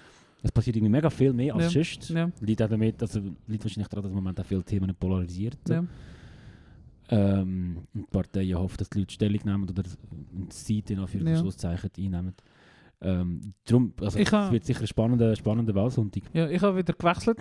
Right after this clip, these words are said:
Speaker 2: nachdem ich jetzt wirklich etwa fünf Jahre lang Grün gewählt habe, ähm, habe ich jetzt wieder gewechselt.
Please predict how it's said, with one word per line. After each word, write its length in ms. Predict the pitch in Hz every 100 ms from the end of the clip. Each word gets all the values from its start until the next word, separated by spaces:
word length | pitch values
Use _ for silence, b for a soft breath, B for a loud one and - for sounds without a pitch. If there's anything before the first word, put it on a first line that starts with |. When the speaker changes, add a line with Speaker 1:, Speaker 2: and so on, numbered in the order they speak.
| 190
Speaker 2:
nachdem 300 | 185 185 175
ich 40 | 180
jetzt 120 | -
wirklich 280 | 175 - 165
etwa 240 | 156 160
fünf 220 | - 180
Jahre 160 | 165 165
lang 160 | 160 156
Grün 220 | 156 175
gewählt 300 | 180 175 -
habe, 220 | 170 - _ _
ähm, 500 | 156 156 156 147 143 139
habe 140 | 147
ich 60 | 143
jetzt 120 | -
wieder 120 | 147
gewechselt. 520 | - 139 - 240 -